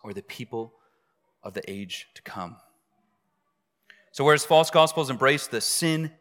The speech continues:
character, philosophy, and praise of this age, we say that we have died to it. God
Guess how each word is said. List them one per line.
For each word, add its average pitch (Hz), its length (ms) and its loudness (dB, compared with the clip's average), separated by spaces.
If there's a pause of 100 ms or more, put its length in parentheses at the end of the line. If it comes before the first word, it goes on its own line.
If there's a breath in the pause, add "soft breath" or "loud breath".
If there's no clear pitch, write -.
character, 160 440 0
philosophy, 143 760 -2
and 127 100 -8
praise 135 320 -2
of 110 120 -10
this 135 260 -4
age, 110 280 -8
we 131 160 -8
say 135 260 -4
that 113 100 -6
we 110 160 -10
have 104 120 -12 (120)
died 92 280 -8
to 85 120 -14
it. - 240 -20 (1040 soft breath)
God 127 340 0